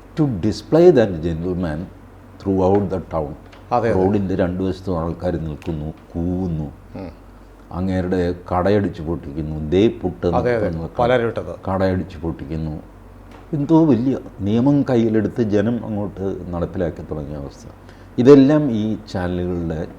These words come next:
Speaker 1: ക്യാമ്പയിൻ കൊണ്ട് സംഭവിച്ചതാണെന്നാണ് ഞാൻ കരുതുന്നത്. ദിലീപ് കുറ്റവാളിയാണോ ഇല്ലെന്നൊക്കെ ഉള്ളത് ഇനിയും തെളി-, തെളിയാനിരിക്കുന്നതേ ഉള്ളൂ. But the whole investigation was a show off by Kerala police, which they should not have done.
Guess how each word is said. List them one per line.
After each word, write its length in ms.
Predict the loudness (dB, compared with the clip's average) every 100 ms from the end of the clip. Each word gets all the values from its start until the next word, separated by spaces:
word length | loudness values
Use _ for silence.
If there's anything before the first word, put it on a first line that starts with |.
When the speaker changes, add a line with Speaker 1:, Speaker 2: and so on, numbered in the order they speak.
| -10
Speaker 1:
ക്യാമ്പയിൻ 460 | -6 -4 -4 -8 -8
കൊണ്ട് 320 | -8 -6 -8 -10 -18 -20 -20 -20
സംഭവിച്ചതാണെന്നാണ് 1000 | -12 -6 -2 -2 -4 -8 -6 -8 -8 -6
ഞാൻ 240 | -4 -4 -6 -10 -6
കരുതുന്നത്. 480 | -4 -4 -10 -16 -18 -18 -20 -20 -20 -20 -20 -20 -10 2
ദിലീപ് 280 | 6 8 6
കുറ്റവാളിയാണോ 640 | 4 6 8 8 4 2
ഇല്ലെന്നൊക്കെ 420 | 2 2 0 -4
ഉള്ളത് 220 | -2 -2
ഇനിയും 320 | -2 -2 -4 -4
തെളി-, 380 | -2 -2 -4 -10 -4
തെളിയാനിരിക്കുന്നതേ 800 | -2 0 -2 -4 -6 -8 -10 -8
ഉള്ളൂ. 200 | -8 -10 -16 -20 -20 -20 -20 -20 0
But 100 | 2
the 140 | 6 6
whole 300 | 8 8 6
investigation 720 | 4 0 -2 -2 -2 -2 -4 -12 -10 -8
was 320 | -6 -6 -6
a 0 |
show 380 | -8 -8 0 2
off 500 | 2 -2 -4 -8 -18 -20 -20 -20 -20 -10 -4
by 120 | -4
Kerala 360 | -4 -6 -4 -6
police, 640 | -10 -16 -16 -18 -14 -10
which 540 | -10 -12 -20 -20 -8
they 100 | -4
should 280 | -4 -6 -6
not 120 | -6
have 220 | -6 -8 -8
done. 260 | -8 -12